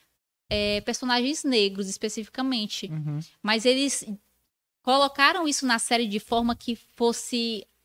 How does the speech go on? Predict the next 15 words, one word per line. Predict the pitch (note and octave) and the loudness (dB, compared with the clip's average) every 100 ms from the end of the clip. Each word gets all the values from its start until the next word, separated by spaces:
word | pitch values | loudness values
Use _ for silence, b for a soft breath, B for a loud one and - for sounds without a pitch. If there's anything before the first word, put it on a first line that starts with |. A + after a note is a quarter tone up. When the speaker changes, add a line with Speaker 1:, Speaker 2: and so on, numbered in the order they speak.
| _ - | _ -8
Speaker 1:
duas | G3 F4+ - | -2 -2 -4
culturas | - D4+ - D4+ F4 - | -8 -8 -4 -2 -2 -6
trabalhando | - C#4 A#3+ A#3+ A#3 | -2 0 2 2 2
ali | A3 A3+ | -2 -4
sem | - - C#4+ F4 | -6 0 0 0
preconceito. | - D#4+ F#4 F4+ - | -4 -4 -4 -6 -4
A | |
gente | C4 | -4
sabe | F#4 A4+ F#4+ | -4 -6 -4
que | C4+ | -2
naquela | A#3 G#3+ G3+ E3+ | -2 -2 -2 0
época | D3+ E3+ - A#3+ | 0 -2 -2 -4
não | A#3 | -4
tinha | - - A#4 | -6 -8 -6
isso, | A4+ | -6